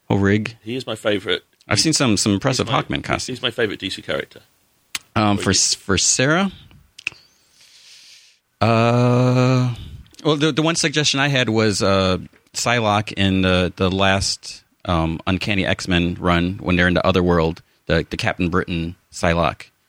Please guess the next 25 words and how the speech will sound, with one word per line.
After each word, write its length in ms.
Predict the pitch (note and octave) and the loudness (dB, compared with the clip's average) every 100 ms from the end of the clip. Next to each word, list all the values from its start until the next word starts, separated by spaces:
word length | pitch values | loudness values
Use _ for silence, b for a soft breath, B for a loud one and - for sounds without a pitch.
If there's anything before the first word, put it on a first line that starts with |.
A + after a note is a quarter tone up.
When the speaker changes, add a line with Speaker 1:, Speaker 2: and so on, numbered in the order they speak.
| _ - | _ -6
Speaker 1:
not, 220 | G2 G#2 | -4 -2
not 200 | A2 A2 | -2 0
the, 160 | G#2+ F#2+ | 0 -2
the 240 | G2+ F#2 | -2 0
ninja 480 | F2+ G2 F2+ F2+ D#2+ - _ - _ _ | 2 2 2 2 0 -6 _ -20 _ _
bathing 280 | G2 F#2 E2+ | -2 -2 -2
suit 300 | - E2 D2 _ | -2 -2 -4 _
version. 580 | - E2 E2 E2 D#2 D#2 _ _ _ _ _ _ _ _ _ _ _ | -16 -4 0 0 -2 -6 _ _ _ _ _ _ _ _ _ _ _
Speaker 2:
For, 120 | A2 - | -14 -14
for 180 | - G#2 | -10 -8
Sarah? 320 | G#2+ G#2 - - | -4 -4 -4 -2
Speaker 1:
Yeah. 160 | A3+ - - _ _ _ _ _ _ _ _ _ _ _ _ | -2 -2 -8 _ _ _ _ _ _ _ _ _ _ _ _
Speaker 2:
Huh. 180 | G3 C#3 | -6 -2
Speaker 1:
You 100 | A#2+ | -2
do 100 | G#2+ | -2
it 40 | - | -2
with, 160 | - | -4
with 100 | - | -4
the 100 | - | -2
big 220 | F#2+ G#2 G2 | -2 -2 0
helmet. 320 | G#2 G#2 - - _ _ _ _ _ _ _ _ _ _ _ _ _ _ _ _ _ _ _ E3+ | 2 2 -2 -8 _ _ _ _ _ _ _ _ _ _ _ _ _ _ _ _ _ _ _ -20
Speaker 2:
I 80 | A#3 | -20
guess, 240 | D#3 _ | -20 _
I 80 | - | -20
guess. 400 | - A2 - - | -14 -14 -14 -18